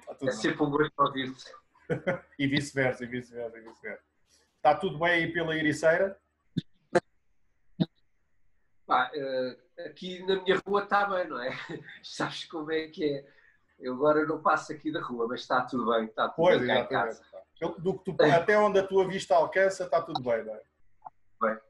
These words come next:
Speaker 2: está tudo ótimo.
Speaker 1: Já lá iremos, já lá iremos. Olha, a primeira questão, que é sempre a minha primeira pergunta. Não sei se já foste ver outras entrevistas lá atrás, mas se foste também não há problema nenhum. Eh, queria que ap-, apelar à tua memória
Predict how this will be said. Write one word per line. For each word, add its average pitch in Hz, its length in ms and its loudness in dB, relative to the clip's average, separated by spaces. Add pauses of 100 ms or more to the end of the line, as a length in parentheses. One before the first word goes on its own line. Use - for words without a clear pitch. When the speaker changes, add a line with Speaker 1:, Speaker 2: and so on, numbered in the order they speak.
(100)
Speaker 2:
está 110 220 -4
tudo 98 320 -12
ótimo. 98 340 -6 (240)
Speaker 1:
Já 131 80 2
lá 131 160 4
iremos, 107 300 -2
já 110 80 -4
lá 107 140 -4
iremos. 98 260 -12 (540)
Olha, 147 400 4 (200)
a 185 340 6
primeira 202 380 2
questão, 190 400 2
que 185 140 -8
é 175 60 2
sempre 175 360 -6
a 170 40 -6
minha 170 220 -6
primeira 160 340 -4
pergunta. 113 540 -6 (1080)
Não 127 140 -6
sei 139 160 -4
se 139 100 -8
já 139 120 2
foste 135 260 -8
ver 135 100 -2
outras 127 280 -6
entrevistas 120 440 -10
lá 135 160 2
atrás, 143 380 0
mas 139 180 -4
se - 80 -20
foste 139 280 -6
também 131 180 -2
não 131 80 0
há 123 80 2
problema 127 320 -6
nenhum. 98 240 -8 (640)
Eh, 151 800 4 (320)
queria 185 320 -2
que - 80 -2
ap-, - 220 -6
apelar 143 400 2
à 131 100 6
tua 160 240 -4
memória 151 600 2